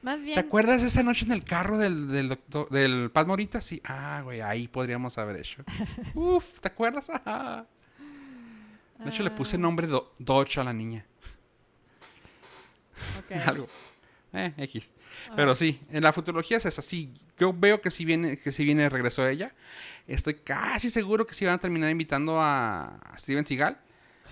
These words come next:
Speaker 2: Y
Speaker 1: A Steven Seagal pirata.
Speaker 2: Sí, al
Speaker 1: <laughs>
Speaker 2: genérico.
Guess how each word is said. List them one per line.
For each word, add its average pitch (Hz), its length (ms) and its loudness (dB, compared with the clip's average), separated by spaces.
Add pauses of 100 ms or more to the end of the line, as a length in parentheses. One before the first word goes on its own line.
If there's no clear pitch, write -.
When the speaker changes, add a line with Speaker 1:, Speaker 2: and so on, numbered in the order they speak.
(220)
Speaker 2:
Y 120 880 -6
Speaker 1:
A - 60 -6
Steven 269 240 -2
Seagal 240 200 0
pirata. 214 340 -2 (240)
Speaker 2:
Sí, 147 180 4
al 110 360 2
Speaker 1:
<laughs> - 60 -20
Speaker 2:
genérico. 131 460 -2